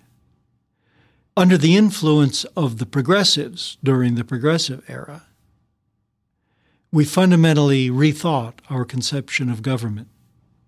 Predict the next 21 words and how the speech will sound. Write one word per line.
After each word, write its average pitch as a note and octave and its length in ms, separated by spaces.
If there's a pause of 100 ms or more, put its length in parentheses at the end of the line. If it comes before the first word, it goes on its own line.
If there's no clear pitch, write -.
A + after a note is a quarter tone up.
or C#3+ 180
at B2 140
least A#2+ 260
the - 80
progressives B2+ 640
did. G#2 280 (1000)
But D3+ 100
it C#3+ 60
was B2+ 200
not D3 260
until C#3 360
the B2+ 140
New C3+ 200
Deal A#2+ 460 (440)
that C#3+ 160
they C3+ 120
were B2 220
able A#2+ 240
to C3 120
institutionalize A2 1300
this, A#2+ 420